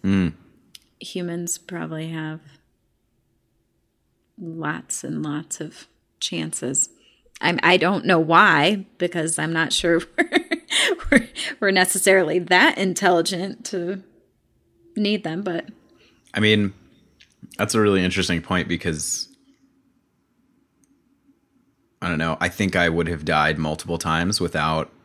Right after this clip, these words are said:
Speaker 1: modern medicine.
Speaker 2: Mm.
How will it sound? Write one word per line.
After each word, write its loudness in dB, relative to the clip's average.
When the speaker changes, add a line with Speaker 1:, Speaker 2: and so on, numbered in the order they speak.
Speaker 1:
modern -2
medicine. -4
Speaker 2:
Mm. 4